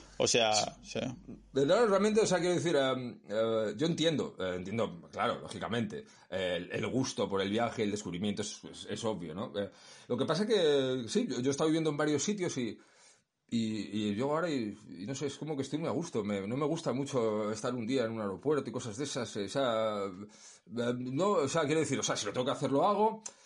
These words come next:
Speaker 2: He disfrutado mucho de algunos viajes, por supuesto, muchísimo, pero, pero al final es lo que te digo, macho,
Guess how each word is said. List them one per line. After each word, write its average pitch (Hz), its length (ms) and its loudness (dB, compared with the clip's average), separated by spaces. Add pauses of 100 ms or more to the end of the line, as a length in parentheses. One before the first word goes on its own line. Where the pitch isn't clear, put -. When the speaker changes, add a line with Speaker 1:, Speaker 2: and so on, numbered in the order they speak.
(280)
Speaker 2:
He 139 100 0
disfrutado 131 380 4
mucho 147 260 2
de 113 60 6
algunos 120 240 0
viajes, 139 420 -2
por - 200 -8
supuesto, 135 420 -2
muchísimo, 196 580 -4 (480)
pero, 131 840 6 (920)
pero 120 200 2
al 120 80 2
final 147 280 2
es 240 60 4
lo 202 80 4
que 156 80 -2
te 151 100 0
digo, 233 200 2
macho, 180 260 -2